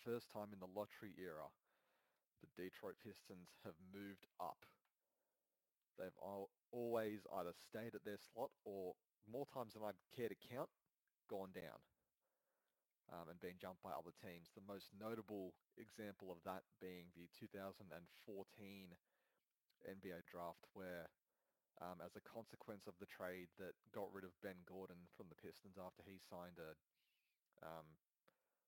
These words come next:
a pretty bloated free agent contract at the time. Uh, everyone thought he was gonna work out all right, you know, some shooting for the team. But yes, the Pistons paid the Charlotte, uh, Hornets, Bobcats, whatever they were back then. Uh, they paid them a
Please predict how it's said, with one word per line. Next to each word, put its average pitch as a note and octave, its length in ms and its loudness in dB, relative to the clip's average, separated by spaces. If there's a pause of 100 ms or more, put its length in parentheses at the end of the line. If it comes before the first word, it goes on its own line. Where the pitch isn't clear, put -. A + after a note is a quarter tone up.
(160)
a - 40 -2
pretty C3+ 200 2
bloated F#2 320 4 (120)
free F2+ 120 2
agent F2+ 240 -4
contract F#2+ 400 -4
at - 80 -4
the D#2+ 160 -4
time. F2+ 400 -2 (460)
Uh, F#2+ 180 0 (240)
everyone A2 240 2
thought G2+ 140 -2
he G2 60 -2
was F2+ 80 -10
gonna F2+ 200 -4 (560)
work G2 240 0
out F#2 160 2
all E2 80 -2
right, F2+ 240 4 (160)
you F#2 80 -4
know, E2 80 -4
some - 160 -14
shooting F#2+ 240 -4
for F2+ 80 -6
the E2+ 160 -4
team. F#2 160 -2
But F#2 160 -6
yes, F2 160 -2 (720)
the G2 80 -2
Pistons G#2 400 -4
paid G#2+ 240 4
the G2+ 100 -6
Charlotte, G2+ 380 0 (160)
uh, F#2 320 -2 (1800)
Hornets, A#2+ 480 -2
Bobcats, - 480 2
whatever F2+ 240 2
they E2+ 80 2
were D#2+ 80 2
back D2+ 240 0
then. E2+ 160 -6 (560)
Uh, F2 80 0
they F2 160 2
paid A2 240 0
them G#2+ 160 0
a - 60 -6